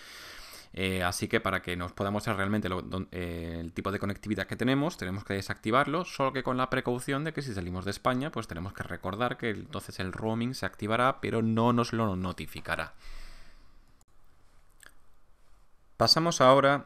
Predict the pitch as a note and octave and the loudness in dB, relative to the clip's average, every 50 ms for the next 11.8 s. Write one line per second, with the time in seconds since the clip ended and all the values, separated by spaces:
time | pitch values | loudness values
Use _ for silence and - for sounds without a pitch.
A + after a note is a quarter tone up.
0 | - - A2+ B2 B2+ B2 A#2 - A#2 A2 A#2+ B2 A#2 B2+ A#2+ G#2 F#2+ - - - | 0 4 4 6 6 4 4 4 4 6 4 4 2 2 2 2 2 0 0 0
1 | G#2+ G2 - G#2+ G2+ F#2 F2+ F2+ F2+ F2 D#2 - - - - - - - - - | 0 0 0 0 -4 -4 -4 -2 -2 -2 -2 -4 -10 -14 -16 -16 -16 -16 -18 -18
2 | - - - - - - B2 B2 - B2+ A#2 - G#2+ G#2 - G#2 F#2+ - - C#3 | -16 -16 -16 -10 -4 -2 0 2 4 2 2 2 2 2 2 2 2 2 2 2
3 | C#3+ D3 D3 - - G#2+ F#2+ F#2 F2+ - F2 F2+ F2 E2+ - F#2+ F#2+ G2+ G2 - | 2 2 0 0 -2 -2 0 0 0 2 2 4 4 4 2 2 2 2 2 0
4 | A2 - - F#2 F2+ - F#2 G2 G#2 - - G#2 G#2 G#2 A2 G#2+ - - - - | -2 -2 -2 -6 -4 -2 0 -2 0 0 -2 0 0 0 0 -2 -4 -10 -16 -18
5 | - - - - - - - - - A2+ A#2 B2+ A#2+ A2 F#2+ G2 F#2+ F#2+ A#2+ B2 | -18 -18 -18 -20 -20 -20 -10 -2 2 4 4 6 6 4 4 4 2 0 0 -2
6 | - A2+ A2+ B2 B2+ - - A2+ - G#2+ G#2 - A2+ A#2+ A#2 A#2 A#2+ B2 B2 - | 0 0 0 0 0 0 -2 -2 -2 -2 -2 0 0 2 2 2 2 0 0 -4
7 | - - - A#2 A#2 - A#2+ A#2+ A#2 A2+ A2+ A#2 A2+ G#2 A2 A2+ - - - - | -4 0 2 2 2 2 2 2 2 2 2 0 2 2 2 0 0 -2 -10 -20
8 | - - - - - - - - - - - - - - - F#2+ G2+ G2 F#2+ - | -20 -20 -20 -20 -20 -20 -20 -20 -20 -20 -20 -20 -14 -8 -6 -4 -4 -4 -4 0
9 | - G#2+ G#2+ G2+ F2 - G#2 A2 B2 C3 C3 C3 - - - G2 F#2 F2+ - - | 4 4 4 4 4 2 2 6 6 8 6 6 4 0 -6 -6 -4 -6 -6 -6
10 | - G#2 F#2+ F#2+ F#2 G2 G#2 - B2 A#2 A#2+ A2+ A#2 A2 G2 F#2 F#2 - F#2+ G2 | -4 -2 -2 0 0 0 -2 -2 -4 -4 -4 -2 -2 -2 -2 -2 -4 -4 -6 -6
11 | G2 F#2 F2+ F2 F2 E2+ F2+ G2 A2+ A#2+ C3 C3+ A#2+ - - A#2+ | -4 -6 -6 -6 -6 -6 -6 -6 -4 -4 -2 -2 -2 -2 -4 -6